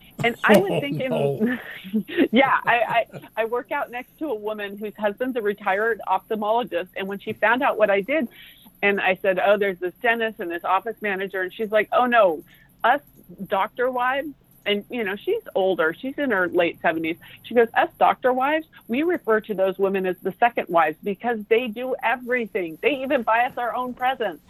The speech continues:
Speaker 1: <laughs> So,
Speaker 2: Oh, no.
Speaker 1: um,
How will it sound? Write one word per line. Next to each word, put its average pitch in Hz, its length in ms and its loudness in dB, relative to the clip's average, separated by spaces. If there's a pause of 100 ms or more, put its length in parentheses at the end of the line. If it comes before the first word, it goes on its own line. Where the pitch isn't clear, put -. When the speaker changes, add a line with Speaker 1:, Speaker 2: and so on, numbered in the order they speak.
(520)
Speaker 1:
<laughs> 202 80 -12 (440)
So, 196 300 4
Speaker 2:
Oh, 107 200 -6
no. 147 580 -4
Speaker 1:
um, 185 40 -20